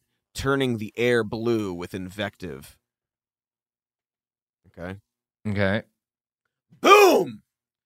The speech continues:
Speaker 1: The entire desk shudders with the weight of his massive, meaty fist.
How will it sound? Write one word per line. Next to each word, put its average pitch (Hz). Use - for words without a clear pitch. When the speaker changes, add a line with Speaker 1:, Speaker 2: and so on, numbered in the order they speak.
Speaker 1:
The 123
entire 135
desk 117
shudders 107
with 101
the 104
weight 101
of 85
his 98
massive, 110
meaty 127
fist. -